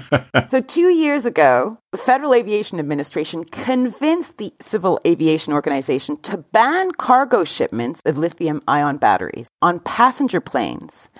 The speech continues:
Speaker 2: and to require that the batteries shipped on cargo planes be charged to no more than thirty percent. Now, I didn't know this at all.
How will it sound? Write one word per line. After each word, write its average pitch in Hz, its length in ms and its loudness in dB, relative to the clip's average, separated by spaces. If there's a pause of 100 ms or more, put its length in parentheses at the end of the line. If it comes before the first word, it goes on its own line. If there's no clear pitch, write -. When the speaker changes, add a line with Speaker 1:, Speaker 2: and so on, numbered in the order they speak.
(300)
Speaker 2:
and 302 360 4
to - 120 -8
require 190 420 2
that 180 140 -4
the - 80 -10
batteries 196 440 2
shipped - 260 -6
on 170 100 -4
cargo 202 300 0
planes 135 420 -4
be 202 160 -6
charged 185 580 2
to - 120 -10
no 170 200 2
more 180 220 4
than 165 140 -6
thirty 160 220 -2
percent. 160 380 -2
Now, 143 120 0 (100)
I 202 120 4
didn't 233 320 -6
know 165 200 4
this 147 220 0
at 156 100 0
all. 127 400 4